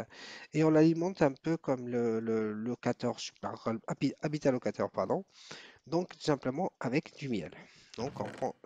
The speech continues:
non, c'est pas là. C'est là, on prend un peu de miel, tiens, on prend pas beaucoup. Donc on lui met un peu de miel. Le miel, hop, c'est, il va utiliser un miel par, euh, hop, donc, euh, c'est bon. Il va utiliser un miel par spécimen d'abeille.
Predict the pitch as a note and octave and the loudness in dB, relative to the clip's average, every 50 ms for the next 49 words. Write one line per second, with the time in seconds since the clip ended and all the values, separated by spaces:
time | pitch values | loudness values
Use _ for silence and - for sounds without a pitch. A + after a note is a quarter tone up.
0 | - B2+ - - - - - - - - A2 B2 C#3 D#3 - - - - _ _ | -16 -16 -16 -16 -14 -14 -12 -12 -12 -12 -10 -8 -8 -8 -8 -10 -14 -20 _ _
1 | _ _ _ _ _ _ _ - - - - - - - - - - - - - | _ _ _ _ _ _ _ -20 -18 -16 -16 -16 -16 -16 -18 -16 -14 -12 -4 -2
2 | D3 A#2 G#2 A2+ D#3 - _ _ A#2+ A2 G#2+ - - E3+ G3+ G#3+ - C3 G#2+ G2+ | 0 0 0 -2 -4 -8 _ _ -8 -8 -8 -6 -4 -2 -2 -2 -2 -6 -8 -6
3 | G2 G2+ A2+ D3 - A#2+ G2+ G#2+ C3+ - - G#3+ G#3+ - E3+ C3 A#2 G2 - - | -8 -8 -8 -8 -8 -8 -8 -8 -8 -8 -10 -10 -6 -4 -6 -6 -6 -8 -14 -16
4 | - B2 - _ _ _ _ _ _ _ _ _ - _ - E3+ E3+ F3+ - - | -18 -20 -20 _ _ _ _ _ _ _ _ _ -20 _ -6 -4 -4 -4 -6 -10
5 | C#3+ B2+ B2+ C3+ D#3+ E3+ - - - D3 B2 - C#3+ C3 A2+ G2 E2 - - - | -8 -8 -4 -2 -2 -2 -2 -2 -6 -10 -4 -2 -2 -2 -2 -6 -10 -12 -14 -18
6 | - _ _ _ _ _ _ _ _ _ _ _ _ - - - - - _ _ | -20 _ _ _ _ _ _ _ _ _ _ _ _ -20 -20 -20 -20 -20 _ _
7 | _ _ _ - B2+ B2 B2 C3 C#3+ D3 D3 - - - C#3+ - - _ - _ | _ _ _ -14 -12 -8 -2 2 4 4 4 2 0 -4 -6 -6 -8 _ -20 _
8 | _ _ - - - - - D3+ C#3+ D3 C#3+ C#3 C#3 C#3 - D3+ D3 C#3+ C#3 B2+ | _ _ -12 -10 -8 -2 0 2 2 2 2 2 0 0 0 -2 -2 -2 0 0
9 | C3+ C3+ - - _ _ _ _ - A3+ F#3+ E3+ D#3 D3 D3 E3+ F#3+ F#3+ - - | -2 -4 -4 -8 _ _ _ _ -2 0 0 2 2 2 4 4 2 2 2 2
10 | C#3+ B2 B2 C3+ A2+ A#2 A2 - - C#3 - - - - - _ _ _ _ _ | 2 2 2 2 0 0 0 -2 -4 -6 -10 -10 -14 -20 -20 _ _ _ _ _
11 | _ _ _ - A2+ A2+ G#2+ - B2+ A2+ A2 G#2+ - - G#2 G#2 A#2+ E3 G3 - | _ _ _ -16 -14 -14 -8 -4 -4 -2 -2 -4 -4 -6 -6 -6 -6 -8 -8 -10
12 | - - - - - - - E3 D3+ D3+ D#3+ D3+ - F3 D#3+ D3+ C#3+ - - G3 | -14 -18 -18 -18 -20 -10 -6 -2 2 2 2 2 2 -2 -2 -2 -4 -2 -2 -2
13 | F3+ E3+ F3+ G3 G#3 - - - E3 - - - - - D#3+ - - D#3+ D#3 E3 | -2 2 2 0 0 0 0 -2 -2 -2 -4 -8 -8 -6 -4 -2 -2 0 0 0
14 | F3 E3 C#3+ B2+ C3 A2+ G2 D#2+ - - - - | -2 -2 -2 0 0 0 0 -2 -6 -10 -14 -18